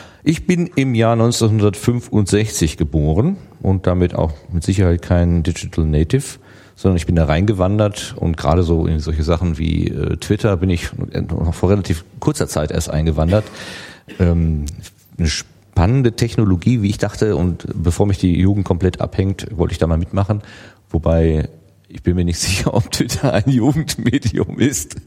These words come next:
oder ob das nicht auch längst schon wieder, ähm, zum alten Eisen gehört. Ich bin aus Deutschland,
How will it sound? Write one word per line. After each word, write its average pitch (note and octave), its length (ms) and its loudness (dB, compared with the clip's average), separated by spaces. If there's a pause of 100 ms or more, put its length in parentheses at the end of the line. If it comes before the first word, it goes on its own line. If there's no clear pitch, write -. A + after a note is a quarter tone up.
(280)
oder - 280 -2
ob - 80 -6
das B2+ 280 0
nicht - 180 -2
auch F#2+ 180 0
längst G2+ 420 -2
schon F2+ 240 0
wieder, E2 260 2 (640)
ähm, E2 520 2 (220)
zum D2 500 -2 (580)
alten - 340 0
Eisen C#2+ 360 0
gehört. C2+ 400 0 (1200)
Ich A#2+ 140 -4
bin D#3 280 -2
aus A2 180 0
Deutschland, E3+ 680 0